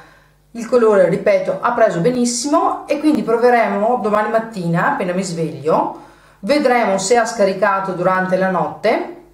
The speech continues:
perché io, eh, sudo parecchio sulla testa di notte, semplicemente perché vado a letto con lo scaldasonno a manetta e quindi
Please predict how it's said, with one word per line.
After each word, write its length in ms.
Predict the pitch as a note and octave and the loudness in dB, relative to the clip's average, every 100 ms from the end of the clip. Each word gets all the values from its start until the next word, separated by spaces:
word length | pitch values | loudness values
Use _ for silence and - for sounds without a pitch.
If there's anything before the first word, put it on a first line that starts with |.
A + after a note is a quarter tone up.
| _ _ _ _ _ - - | _ _ _ _ _ -20 -10
perché 260 | - F#3+ G3 | -6 -4 -4
io, 580 | G3 G3 F#3+ F#3+ F#3+ F3+ | -6 -6 0 4 4 2
eh, 260 | E3 D#3+ | 0 0
sudo 340 | - - F3+ F3+ | -4 -10 -6 -2
parecchio 1600 | F#3 E3 E3 - F#3 E3+ E3 E3 E3 D#3 D#3 D3+ D3 C#3+ E3 _ _ _ _ _ _ _ _ _ _ _ _ _ _ _ _ - | 0 0 -2 -4 0 2 4 4 4 2 -2 -4 -4 -6 -14 _ _ _ _ _ _ _ _ _ _ _ _ _ _ _ _ -20
sulla 380 | G3 G3 G3 | -12 -2 0
testa 480 | G3 F#3 F3 - D#3 - - - - | 2 0 0 -4 -8 -10 -18 -18 -4
di 140 | A3+ | 0
notte, 500 | G#3 E3+ E3 - G3+ | 2 2 -2 -6 -6
semplicemente 600 | G3+ F#3 F3 F3+ G3+ F3 | -4 -6 -6 -4 -4 0
perché 400 | F3+ F3+ F#3 F#3 | 0 0 0 0
vado 240 | E3+ E3 | 2 2
a 40 | F#3 | 4
letto 320 | F3+ F3+ F#3 | 2 0 -6
con 300 | F#3+ F#3 F3 | -2 0 0
lo 80 | E3 | -4
scaldasonno 1000 | E3 F#3 F#3 - G3 E3+ D#3+ E3+ F#3 - - - - | -2 0 0 -4 -2 -2 -2 -2 -2 -6 -14 -20 -12
a 80 | - | -4
manetta 760 | F#3 G3+ E3 E3 - F#3 A3+ - | 0 0 -2 -4 -2 0 0 -4
e 200 | F#3+ F3+ | -6 -6
quindi 920 | F3+ D#3 D#3 D#3+ D#3+ D3 C3+ C3+ C3+ | -4 -6 -6 -8 -6 -8 -12 -16 -20